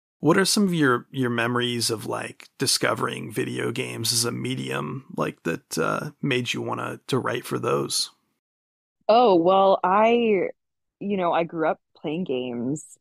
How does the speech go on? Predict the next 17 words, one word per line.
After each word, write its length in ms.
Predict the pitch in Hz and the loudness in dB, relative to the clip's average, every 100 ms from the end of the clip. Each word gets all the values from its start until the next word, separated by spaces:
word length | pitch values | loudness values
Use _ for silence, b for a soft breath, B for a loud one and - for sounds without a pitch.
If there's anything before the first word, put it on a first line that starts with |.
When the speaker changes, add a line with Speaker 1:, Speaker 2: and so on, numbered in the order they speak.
| - | -2
Speaker 2:
I, 480 | 143 139 139 139 143 - | 2 6 6 8 6 4
it 100 | 170 | 2
had 140 | 165 | 4
always 300 | 139 165 180 | 6 6 6
been 140 | 160 139 | 4 2
a 80 | 135 185 | 0 -2
huge 280 | 196 202 165 | 4 4 4
part 180 | - 160 | 2 2
of 100 | 131 | 2
my 140 | 147 117 | -2 -4
life. 460 | 143 160 156 156 - _ _ _ _ _ - | 2 4 4 0 -6 _ _ _ _ _ -10
Um, 420 | 131 107 87 147 - | -8 -8 -8 -12 -6
my 120 | 151 | -6
parents 360 | 143 151 160 151 | -2 2 2 2
had, 320 | 147 143 147 - _ - | 2 2 2 -4 _ -8
my 80 | - - | -8 0
first 300 | 180 - | 0 0